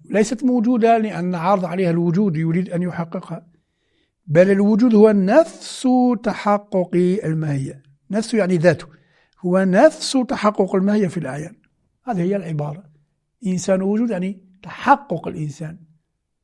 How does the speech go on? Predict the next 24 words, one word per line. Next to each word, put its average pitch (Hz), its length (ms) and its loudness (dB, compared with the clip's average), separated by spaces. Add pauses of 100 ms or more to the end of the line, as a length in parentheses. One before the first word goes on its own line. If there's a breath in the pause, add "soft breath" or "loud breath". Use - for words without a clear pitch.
(1160)
ثبوت 175 680 0
الإنسان، 156 580 -6 (480)
ليس 254 440 6
ما 226 220 6
به 185 480 2
تكون 190 380 0
الماهية 175 400 0
في 165 120 -10
الأعيان. 147 380 -10 (1600)
نعم، 160 260 -10 (580)
يعني 175 460 -8 (200)
إذا 170 120 -4
قلنا 165 680 -8 (100)
الهلية 165 280 -2
البسيطة، 165 520 -6
الإنسان 165 500 -8
وجود، 160 460 -6
الماء 156 300 -8
وجود، 160 400 -6
الفلك 160 460 -10
وجود، 185 340 -8 (480 soft breath)
هذه 165 240 -2
الهليات 160 420 -4
البسيطة 165 680 -10